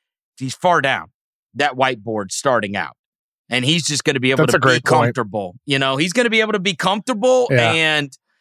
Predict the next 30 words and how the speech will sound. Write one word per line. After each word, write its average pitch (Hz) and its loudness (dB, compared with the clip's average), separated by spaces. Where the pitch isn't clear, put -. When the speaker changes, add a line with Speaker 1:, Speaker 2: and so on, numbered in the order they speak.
Speaker 1:
not 190 -2
be 233 -4
game 202 0
planned 214 -2
against. 202 -2
And 135 -2
I 160 0
think, 127 -4
I 202 2
think 185 -2
he 160 0
can 143 -2
have 131 0
a 104 -8
fantastic 120 -4
rookie 107 -10
season. 104 -6
I 120 -2
really 120 0
do. 87 -10
Speaker 2:
I 135 4
think 160 0
that's 143 2
spot 131 2
on. 127 0
Like, 117 -4
in, 117 -4
in 120 -4
terms 135 0
of, 123 -2